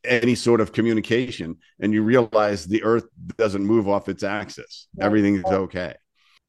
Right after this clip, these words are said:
Speaker 1: So it's important not to be a slave to your notifications. It's actually, I think it's one of the most destructive things that happens in business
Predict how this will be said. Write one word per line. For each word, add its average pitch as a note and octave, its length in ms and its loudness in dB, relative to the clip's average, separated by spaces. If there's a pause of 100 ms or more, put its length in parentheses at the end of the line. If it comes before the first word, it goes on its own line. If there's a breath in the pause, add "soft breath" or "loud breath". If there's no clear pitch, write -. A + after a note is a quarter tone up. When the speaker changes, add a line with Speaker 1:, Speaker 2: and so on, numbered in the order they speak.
Speaker 1:
So G2+ 240 2
it's G#2 260 0
important G#2 580 -4
not G#2 220 -4
to G2+ 80 0
be G2+ 380 -2 (260)
a F#2 140 -6
slave G#2+ 500 -2
to G2+ 80 -4
your G2 160 2
notifications. F#2+ 840 -4
It's F2+ 140 -10
actually, F2+ 480 -6 (140)
I F#2 80 0
think G2 160 0
it's F#2+ 100 -8
one F#2+ 120 0
of E2+ 40 -2
the F2 60 -4
most F2+ 320 -6
destructive F2 540 -8
things F2 240 -4
that D#2+ 100 -6
happens D#2 380 -10
in D2 60 -10
business D2+ 480 -12